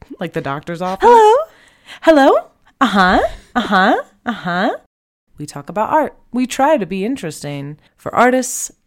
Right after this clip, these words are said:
Speaker 1: and for people who might wanna know about art but are intimidated.
Speaker 2: Trust me, we're right there with you.
Speaker 1: Woo!
Speaker 2: Today's episode is
Speaker 1: Catherine Bradford,
Speaker 2: She's so
Speaker 1: otherwise known
Speaker 2: cute.
Speaker 1: as Kathy.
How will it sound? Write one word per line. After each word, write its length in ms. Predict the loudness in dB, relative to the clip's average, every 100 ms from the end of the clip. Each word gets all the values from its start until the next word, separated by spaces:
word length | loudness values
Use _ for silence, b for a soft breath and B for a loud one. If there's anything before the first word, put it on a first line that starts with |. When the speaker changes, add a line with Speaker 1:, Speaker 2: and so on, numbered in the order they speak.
| -10
Speaker 1:
and 160 | -8
for 120 | -10 -8
people 360 | -8 -4 -4
who 40 | -4
might 300 | -2 0 0
wanna 240 | -4 -4
know 180 | -4 -4
about 280 | -2 0 0
art 340 | -2 -4 -6 _ _ _ _ _ _
but 160 | -2 0
are 100 | 0
intimidated. 840 | -2 -8 -8 -8 -6 -8 -10 -14 _ _ _
Speaker 2:
Trust 300 | -4 -4 -4
me, 260 | -8 -8 -12 _
we're 260 | -6 -4 -2
right 240 | -4 -6 -10
there 340 | -12 -10 -8 -8
with 300 | -8 -8 -10
you. 340 | -8 -10 -12 _
Speaker 1:
Woo! 960 | -8 -4 -2 0 0 0 -2 -2 -4 -6 b b b
Speaker 2:
Today's 640 | -6 -4 -2 -4 -4 -6 -8
episode 960 | -8 -6 -6 -6 -4 -4 -4 -4 -8 -14 -10
is 520 | -6 -6 -8 -12 -20 _
Speaker 1:
Catherine 420 | -2 -2 -2 -4
Bradford, 1200 | 4 6 4 0 -6 -4 -4 -6 -6 -8 -10 -12 -18 _ _
Speaker 2:
She's 180 | -8 -4
so 20 | 0
Speaker 1:
otherwise 240 | 0 0
known 220 | -2 0
Speaker 2:
cute. 80 | 0
Speaker 1:
as 200 | -2 -6
Kathy. 1000 | -14 -12 -10 -10 -14 -12 -12 -14 -14 -18